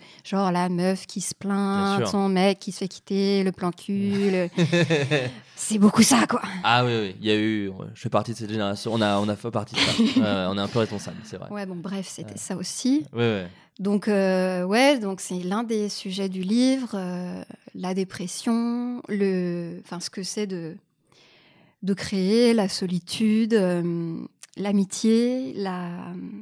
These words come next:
Speaker 1: enfin, le rapport aux parents aussi. Euh, je
Speaker 2: Ah.
Speaker 1: pensais pas que j'aurais parlé de famille, tu vois.
Speaker 2: <laughs>
Speaker 1: Mais en fait, quand tu te mets à écrire sur toi, on dirait que c'est comme un...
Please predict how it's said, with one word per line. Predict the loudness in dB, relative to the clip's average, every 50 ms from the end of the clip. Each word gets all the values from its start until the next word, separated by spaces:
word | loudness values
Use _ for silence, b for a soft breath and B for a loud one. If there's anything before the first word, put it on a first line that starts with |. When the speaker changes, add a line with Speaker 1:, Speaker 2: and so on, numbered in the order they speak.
| -16 -20 _ _ b b b b b b b b b b b b b b b b b b b b b b b b b b _ _ _ _ _ _
Speaker 1:
enfin, | -4 -2 0 2
le | 2
rapport | 2 2 0 0 2 2 4 4
aux | 4 2
parents | 2 0 -2 0 0 2 2 2 0
aussi. | 0 -2 -6 -6 -6 -4 -4 -4 -4 -4 -2 0
Euh, | 0 0 0
je | 2
Speaker 2:
Ah. | 2
Speaker 1:
pensais | 4 4 4 6 4 4 4
pas | 4 2 2 2
que | 4
j'aurais | 4 6 6 6 6
parlé | 2 2 0 2 2 2 2
de | 0
famille, | 2 2 4 4 6 6 6 6 4
tu | 2 0 -2
vois. | 0 2 2
Speaker 2:
<laughs> | 6 6 6 8 8 6 6 6 6 4 4 4 0 0 2
Speaker 1:
Mais | 4 6 6 6 6
en | 6 2
fait, | 2 2 0 0 0 0
quand | -4 -6 -4
tu | -2 -4 -4
te | -2 0
mets | 0
à | 2 2
écrire | 0 -2 -2 -4 -4 -4
sur | -4 -6 -8 -8
toi, | -8 -4 -2 -2 -2 -2 -2
on | -2
dirait | -2 0 0 -2 -4
que | -6
c'est | -6 -10 -10
comme | -8 -6 -4 -4 -2 -2
un... | -2 -4 -4 -6 -6 -8 -8 -8